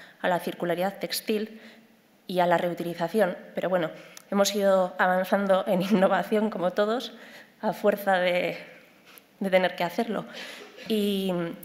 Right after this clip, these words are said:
nosotros apostamos por la recogida automatizada. Luego veréis alguna imagen de algún camión. Y tenemos, eh, unos contenedores patentados. Ahora mismo hay alrededor de unos dos mil cien alrededor del to-, de todo el territorio.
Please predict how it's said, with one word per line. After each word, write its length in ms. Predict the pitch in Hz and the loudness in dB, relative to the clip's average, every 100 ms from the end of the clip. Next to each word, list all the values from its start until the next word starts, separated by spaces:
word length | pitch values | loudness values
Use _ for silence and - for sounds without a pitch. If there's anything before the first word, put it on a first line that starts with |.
| - | -6
nosotros 380 | 185 202 208 226 | -2 -2 0 0
apostamos 420 | 220 208 220 226 | 0 0 0 0
por 120 | 226 | -2
la 80 | 185 | -2
recogida 400 | 185 180 196 214 | -2 -4 -2 0
automatizada. 760 | 202 185 170 170 165 170 160 | 0 -2 -4 -4 -4 -2 -4
Luego 340 | 165 175 170 165 - - - - | -4 -2 -2 -4 -16 -20 -16 -4
veréis 280 | 180 180 | -4 -2
alguna 280 | 175 170 165 | -2 0 0
imagen 320 | 170 170 - | 0 0 -2
de 60 | 170 | -2
algún 240 | 165 165 | -2 -2
camión. 500 | 165 170 214 269 - - - - _ | -2 0 0 -2 -6 -18 -20 -20 _
Y 360 | 208 190 185 180 | -6 -2 -2 -2
tenemos, 420 | 175 185 214 - | -2 -2 -2 -2
eh, 320 | 180 175 170 180 | 0 0 0 0
unos 160 | 196 | -2
contenedores 640 | 196 185 185 180 190 214 226 | -2 -2 0 2 2 0 0
patentados. 640 | 175 170 170 165 165 - | -2 -2 -2 -2 -2 -4
Ahora 140 | 180 185 | -2 -2
mismo 220 | 185 185 | -2 -2
hay 240 | 180 180 - - - - | -2 -4 -12 -20 -20 -6
alrededor 380 | 165 180 180 185 | -2 2 2 0
de 80 | 180 | -2
unos 180 | 175 | -4
dos 280 | 170 175 - | -4 -8 -6
mil 340 | 196 202 202 196 | -2 0 0 -2
cien 520 | - 208 202 202 202 - - - | -4 2 4 2 -2 -12 -12 -6
alrededor 340 | 175 175 190 | 0 2 2
del 180 | 190 175 | 0 0
to-, 240 | 175 185 180 | 0 0 -2
de 100 | 175 | -2
todo 140 | 185 | 0
el 100 | 185 | 0
territorio. 520 | 165 160 156 156 143 | 0 -2 -2 -4 -6